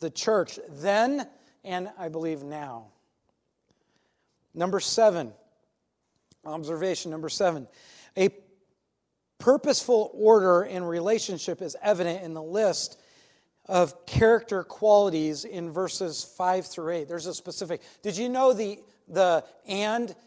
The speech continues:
and with? Did you notice that, by the way? And if you look at it, go, go to verse five. It says that make every effort to supplement your faith with virtue, and then it says, "and virtue with knowledge."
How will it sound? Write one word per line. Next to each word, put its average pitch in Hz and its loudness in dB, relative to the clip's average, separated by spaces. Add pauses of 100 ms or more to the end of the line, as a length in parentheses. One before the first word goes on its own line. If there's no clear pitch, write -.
(160)
and 170 -6
with? 196 0 (1700)
Did 160 -8
you 180 -4
notice 196 0
that, 220 2
by 190 2
the 196 0
way? 226 -2 (560)
And 202 4
if - -12
you 208 4
look 226 8
at 190 10
it, 185 2
go, 208 2
go 185 -2
to 226 4
verse 226 4
five. 185 6
It 196 -6
says 190 4 (380)
that 196 6
make 196 -2
every 269 6
effort 226 4 (320)
to 208 -2
supplement 226 0
your 202 0
faith 208 4
with 220 8
virtue, 202 2 (340)
and 180 -2
then 208 4
it 190 -2
says, 175 0
"and 269 2
virtue 196 2
with 170 -4
knowledge." 196 -2